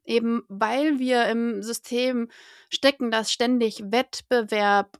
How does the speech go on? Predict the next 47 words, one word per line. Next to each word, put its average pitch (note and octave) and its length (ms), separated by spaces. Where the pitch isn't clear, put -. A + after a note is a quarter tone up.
fördert A3 400
auf - 180
allen C4+ 200
möglichen B3 340
Ebenen, G3+ 400
sei G3+ 160
es G#3+ 100
in A3 100
der G#3 120
Schule, C4 640
wenn G#3+ 200
dann, G#3 240
ähm, G#3 200
an G#3 100
der G#3 140
Tafel, A#3+ 800
weißt A3 260
du, A3+ 80
so, G#3+ 180
äh, G3+ 720
wie G#3+ 60
sagt G#3 200
man, A3 240
Durchschnittsnote A3 760
von G#3 140
der G3+ 100
Klassenarbeit A3+ 560
angegeben G3 600
wird. G3+ 160
Und G3+ 120
du A#3 80
guckst G4 320
einfach E4 280
nur D4+ 180
schon C4+ 180
immer, A#3 140
du A3+ 100
wirst B3 140
immer E4+ 380
damit D4 240
konfrontiert, C4+ 720
bin A3 160
ich G#3+ 200
besser, D#4 340
bin A3+ 140
ich G#3 140
schlechter G#3 580